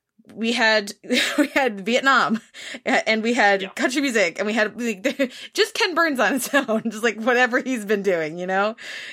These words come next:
Speaker 1: is, is, should be in a, in a conversation. But when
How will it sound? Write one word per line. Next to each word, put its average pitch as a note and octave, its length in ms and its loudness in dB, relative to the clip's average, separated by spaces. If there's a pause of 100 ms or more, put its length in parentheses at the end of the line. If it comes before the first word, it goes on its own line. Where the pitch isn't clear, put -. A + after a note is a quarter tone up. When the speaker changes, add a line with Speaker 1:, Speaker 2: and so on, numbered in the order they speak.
Speaker 1:
is, G#3 540 -2
is, - 100 -8
should A#3+ 140 -4
be G#3 160 -2
in G#3 100 2
a, F3 140 -4
in A3 160 -2
a G3 100 -2
conversation. G3 640 -6 (260)
But G3+ 100 -4
when A3 360 0